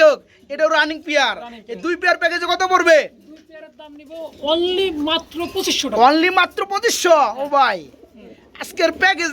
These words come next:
Speaker 1: দেখে ভাই, বন্ধুরা, আমরা কিছু বলবো না, শুধু আপনারা কমেন্টে জানাবেন কবুতরগুলো কোয়ালিটি এবং প্যাকেজ কেমন লাগলো আজকে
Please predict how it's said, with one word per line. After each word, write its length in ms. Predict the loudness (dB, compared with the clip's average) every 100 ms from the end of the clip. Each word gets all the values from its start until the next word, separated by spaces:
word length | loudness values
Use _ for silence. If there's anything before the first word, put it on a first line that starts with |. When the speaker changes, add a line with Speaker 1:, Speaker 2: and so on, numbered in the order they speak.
| -4
Speaker 1:
দেখে 200 | 0 0 2
ভাই, 240 | -2 -4 -8 -20 -20 -20 -20 -20 -20 -20 -6 0
বন্ধুরা, 360 | 0 2 2 2
আমরা 140 | 0 -6
কিছু 140 | -6 -6 -4
বলবো 200 | -4 -2
না, 60 | -4 -4
শুধু 140 | -4 -4
আপনারা 180 | -2 -6 2
কমেন্টে 320 | 2 2 0 0
জানাবেন 300 | 0 0 -2 -6
কবুতরগুলো 540 | -12 -6 -6 -4 -8 -10 -8
কোয়ালিটি 420 | -4 -4 -4 0 2
এবং 140 | 2 -2
প্যাকেজ 320 | -4 -2 -4 -8 -16 -20 -10
কেমন 260 | -2 2 2 2
লাগলো 220 | 0 -2 -2
আজকে 180 | -4